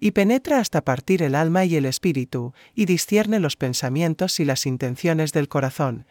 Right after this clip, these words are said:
Hebreos cuatro y doce. Quiere exponer la seguridad carnal,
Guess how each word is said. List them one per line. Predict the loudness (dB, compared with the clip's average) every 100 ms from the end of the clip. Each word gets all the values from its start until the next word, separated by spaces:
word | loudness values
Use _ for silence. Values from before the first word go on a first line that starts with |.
| -2
Hebreos | 0 2 0 0
cuatro | 0 2 2 0
y | -2
doce. | -2 -6 -10 -14 -18 _ _ _ _ 2
Quiere | 4 6 2
exponer | 0 -2 0 0 0
la | 0
seguridad | 0 0 0 0 -2 -2
carnal, | -2 0 0 0